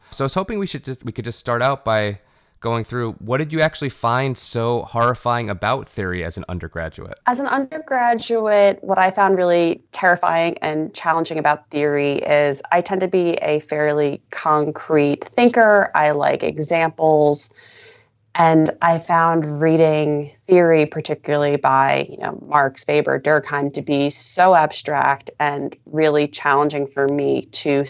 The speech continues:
Speaker 2: see how this was relevant today, to see what they were talking about in examples that I could really relate to and wrap my head around. I think some of them spoke a little bit better to that, but I remember Marx just reading those pages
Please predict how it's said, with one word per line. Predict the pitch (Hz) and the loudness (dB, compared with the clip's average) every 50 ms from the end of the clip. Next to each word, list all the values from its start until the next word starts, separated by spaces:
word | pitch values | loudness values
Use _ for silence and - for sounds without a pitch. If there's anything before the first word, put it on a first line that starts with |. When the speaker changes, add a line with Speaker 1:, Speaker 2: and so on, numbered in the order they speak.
| - - | -8 -12
Speaker 2:
see | - - - - - - - - - - - 190 190 190 196 196 196 190 190 190 185 175 | -14 -14 -12 -12 -12 -10 -10 -8 -8 -2 2 4 6 6 6 6 6 6 6 4 4 2
how | 180 - - 165 151 151 156 | 2 0 0 2 4 4 4
this | 147 147 139 - - | 2 0 -2 -4 -6
was | 143 135 139 | -8 -8 -4
relevant | 147 147 143 143 143 147 139 143 135 - - | 0 2 2 4 2 2 0 -2 -4 -4 -4
today, | - - 160 - 226 226 220 214 202 196 190 | -6 -6 0 4 6 6 8 6 4 2 0
to | - - | -2 -6
see | - - - 156 156 156 151 151 151 - - - - - - - - - - _ - | -6 -4 -4 -2 0 0 0 0 -2 -4 -10 -18 -20 -20 -20 -20 -20 -20 -20 _ -6
what | 156 151 156 156 147 - | -2 2 2 2 4 4
they | - 147 | 2 2
were | 143 135 - | 2 2 0
talking | - - 175 160 160 - 165 151 147 | 0 2 2 2 4 4 2 2 2
about | 147 139 - 143 143 143 143 143 143 143 143 - - _ - _ _ - | 2 2 4 4 4 6 6 6 6 4 2 0 -4 _ -20 _ _ 2
in | 202 202 | 4 6
examples | 196 180 156 175 156 151 151 156 - 160 156 151 151 - | 6 6 4 2 -2 -2 -4 -6 -2 -2 -2 -2 -2 -2
that | - 143 139 | 0 2 4
I | 139 135 139 | 6 4 4
could | 139 - 147 143 | 2 -4 -10 -8
really | 139 143 139 139 139 135 | -6 -4 -2 0 0 0
relate | 143 139 135 131 135 143 139 135 135 | 0 -2 -2 0 0 0 0 0 -2
to | - - 143 143 139 135 131 - - | -4 -2 0 0 0 0 0 -2 -2
and | - 139 | 0 0
wrap | 135 131 - | 0 0 0
my | - 135 127 | 0 -4 -4
head | 135 - 135 131 | -4 -4 -2 -2
around. | 139 135 123 113 - - 101 - - _ _ _ _ _ _ | -2 -2 -4 -4 -6 -6 -8 -10 -14 _ _ _ _ _ _
I | 156 151 | -8 -4
think | - 139 139 - | -2 -2 -2 -2
some | - 147 139 | -2 0 0
of | 139 143 | 0 0
them | 139 139 139 135 | 0 0 -2 -4
spoke | 135 - - 143 139 135 139 | -4 -4 -2 0 0 0 -2
a | 135 | -4
little | 131 135 143 | -6 -4 -2
bit | - 143 135 135 - _ _ | -2 -2 -2 -4 -6 _ _
better | - 151 151 175 202 226 233 | 0 2 4 4 4 4 2
to | 233 254 262 | 0 0 0
that, | 233 254 254 262 262 - - - | 2 2 4 4 2 0 0 0
but | - 151 147 139 - | 0 0 2 2 2
I | 143 147 | 2 2
remember | 143 - 139 143 143 135 139 135 131 - - - | 2 0 0 0 2 4 4 4 4 2 -2 -6
Marx | - 143 131 131 139 131 - - - - - | -4 0 2 4 4 2 0 -4 -10 -10 -6
just | - 139 131 - - - | -6 -6 -6 -6 -8 -10
reading | - 139 139 135 135 139 139 | -4 -2 0 2 4 2 2
those | 120 123 135 135 - | 2 0 -2 -2 -4
pages | - - 123 131 - - 82 - 135 | -4 0 0 2 2 2 2 0 0